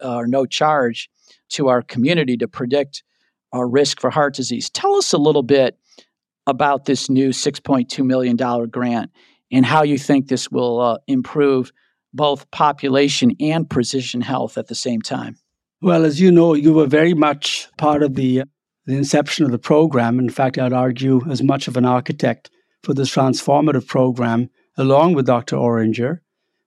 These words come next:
Speaker 2: which is by far, to my knowledge, the biggest commitment that U H has made to the health of Ohio citizens.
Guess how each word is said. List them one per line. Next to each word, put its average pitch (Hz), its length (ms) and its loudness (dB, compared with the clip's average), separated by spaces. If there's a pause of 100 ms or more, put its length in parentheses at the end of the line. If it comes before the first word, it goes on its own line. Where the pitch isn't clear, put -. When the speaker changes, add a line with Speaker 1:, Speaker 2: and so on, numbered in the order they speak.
Speaker 2:
which 151 180 0
is 131 100 0
by 170 260 2
far, 131 400 0
to 143 120 -10
my 127 160 4
knowledge, 123 440 2
the - 80 -6
biggest 135 380 -2
commitment 143 480 2
that 120 160 -2
U 131 180 0
H 131 200 -2
has 123 160 -8
made 127 240 0
to 131 80 -6
the 120 100 -4
health 135 320 0
of - 220 -6
Ohio 123 360 -2
citizens. 123 640 -6